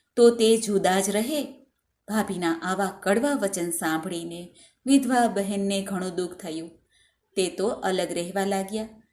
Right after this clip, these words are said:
તે માતા પિતાની ટેક પ્રમાણે જ અતિથિને જમાડ્યા પછી જમતા અને પ્રભુ ભજનમાં સમય પસાર કરતા. એક દિવસ વિધવા બહેનને ખૂબ જ તાવ ચડ્યો. બે દિવસ સુધી તો તે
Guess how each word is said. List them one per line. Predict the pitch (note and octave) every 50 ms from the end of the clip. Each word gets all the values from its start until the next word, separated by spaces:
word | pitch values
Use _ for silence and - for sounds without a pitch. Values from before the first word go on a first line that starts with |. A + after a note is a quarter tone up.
| _ _ _ _ _ _ _
તે | - C4+ C#4 C#4
માતા | B3 A#3 G#3+ G#3 G#3+ G#3+ A3+ A3
પિતાની | A3 - A3 A3 - G#3+ G#3 G#3+ G#3+ G#3+
ટેક | G#3 - G3+ G3 G3 G3
પ્રમાણે | G3 G3+ G3 G3 G3 F#3+ F#3+ G3 G#3 A#3
જ | A#3 A#3 -
અતિથિને | - F3+ F#3 F3+ - F#3 F3+ - F#3 F#3+ F#3 F#3 F3+ E3+
જમાડ્યા | F3+ E3+ E3+ E3+ E3 E3 E3+ F3 F3 F3
પછી | F#3 F#3 F#3 - A3
જમતા | G#3+ G#3+ G#3 F#3+ G3+ G#3+ A3 A#3+ A#3 G#3+ A3 - _ _ _ _ _ _ _ -
અને | A#3 B3 C4 C4 C4
પ્રભુ | B3+ G#3+ G3 F#3+ G3 G3+ G3
ભજનમાં | G3 G#3 F#3+ F#3+ G3 F#3 F#3 F#3+ F#3+ G3
સમય | F#3+ - F#3 F3 F3 F3
પસાર | - F3 F3 F3 - F#3+ F#3+
કરતા. | F#3+ - G#3+ G3+ G3+ G3+ A#3 A#3+ D4 D#4+ - - _ _ _ _ _ _ _ _
એક | - F#3+ G3 G3 G3 D#3+
દિવસ | F3+ F3 E3 F#3 F3+ - -
વિધવા | F3 E3+ E3+ - G3 F3 E3
બહેનને | D#3+ F3 E3+ F3 E3+ E3+ E3+ F3+ G3+ A#3 A#3 - -
ખૂબ | G3+ F3+ E3+
જ | F3 E3+ F3 -
તાવ | - E3+ E3 F3+
ચડ્યો. | F#3 - G#3+ G#3+ G#3+ G#3+ A3 A3+ - - _ _ _ _ _ _ _ _
બે | G#3+ B3+ C4 C#4
દિવસ | A3 A#3 A#3+ A#3 A#3+ A#3 - -
સુધી | A#3 A#3 A3+ A#3 A3+ A3+
તો | - A3+ A3+
તે | A3 A3+ A3 A3+ A3 A3 A3 -